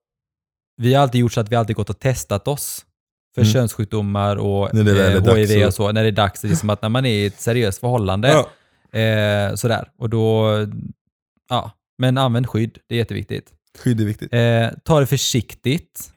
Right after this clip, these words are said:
Speaker 2: Mm.
Speaker 1: eh, och testa dig fram vad som känns bra för dig. Sex är inte som på porrfilm. Alltså, verkligen inte.
Speaker 2: Nej. Nej, nej,
Speaker 1: Eh,
Speaker 2: nej.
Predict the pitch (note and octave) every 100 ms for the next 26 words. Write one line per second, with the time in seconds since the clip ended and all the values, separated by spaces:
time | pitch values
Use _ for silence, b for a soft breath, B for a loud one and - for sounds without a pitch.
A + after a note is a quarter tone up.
0 | - F#2+ G#2+ A2 A2 A2 G#2+ G#2+ G#2+ B2+
1 | A2 - B2 - - G#2 A2 A#2+ G2+ G2+
2 | G2+ G#2 G#2 G2+ F#2+ G2+ F#2+ - F#2 F#2
3 | F#2+ A#2+ C#3+ _ _ _ - - E3+ -
4 | - - _ G#2+ G#2 F#2+ _ C#3 B2 F2+
5 | - C#3+ C3+ - G#2+ G#2+ - A2 F2 G#2
6 | G2 G#2+ G2+ A2 G#2 G#2+ A#2 G2+ - G2+
7 | G2 A#2 A2 - A2 G2+ A2 A2 G#2+ G#2
8 | F#2+ F#2+ _ _ A2 G#2+ G#2+ G#2 G#2 G2+
9 | G2